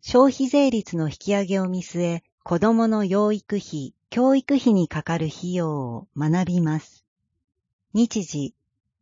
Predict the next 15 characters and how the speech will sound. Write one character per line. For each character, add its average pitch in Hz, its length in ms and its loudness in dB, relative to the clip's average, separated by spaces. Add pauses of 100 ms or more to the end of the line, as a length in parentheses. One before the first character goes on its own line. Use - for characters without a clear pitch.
(240)
九 254 160 2
月 226 340 -2
二 180 200 2
十 196 240 -4
八 135 340 -4
日 147 480 -4 (120)
土 175 160 -4
曜、 180 420 -2 (340)
午 240 160 2
前 196 260 2
十 180 260 -4
時 190 160 -4
半 180 280 -2
か 127 180 -8
ら 123 200 -8